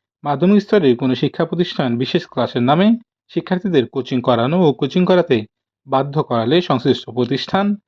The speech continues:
ও শিক্ষকদের বিরুদ্ধে ব্যবস্থা নেওয়া হবে। অধিদপ্তরের এমন নির্দেশনাকে বৃদ্ধাঙ্গুলি দেখিয়ে নিজের মতো করেই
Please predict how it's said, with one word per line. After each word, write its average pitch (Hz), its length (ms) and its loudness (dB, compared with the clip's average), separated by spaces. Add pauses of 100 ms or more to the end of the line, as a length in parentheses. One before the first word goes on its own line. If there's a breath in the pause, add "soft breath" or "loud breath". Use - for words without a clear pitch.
(160)
ও 127 220 -2
শিক্ষকদের 190 480 0
বিরুদ্ধে 175 400 2
ব্যবস্থা 131 440 -4
নেওয়া 113 200 2
হবে। 117 220 -2 (1080)
অধিদপ্তরের 139 680 -2 (180)
এমন 131 280 -2
নির্দেশনাকে 147 680 0
বৃদ্ধাঙ্গুলি 131 520 0
দেখিয়ে 123 380 2
নিজের 131 260 2
মতো 139 220 0
করেই 123 340 2